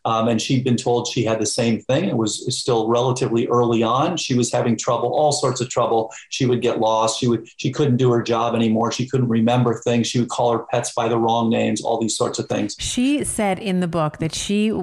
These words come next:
Speaker 2: took a nap. This, I, I couldn't believe, she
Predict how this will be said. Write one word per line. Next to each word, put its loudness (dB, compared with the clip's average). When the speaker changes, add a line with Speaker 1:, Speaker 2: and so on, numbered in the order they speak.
Speaker 2:
took -2
a 2
nap. 0
This, -4
I, -2
I -2
couldn't -4
believe, -6
she -6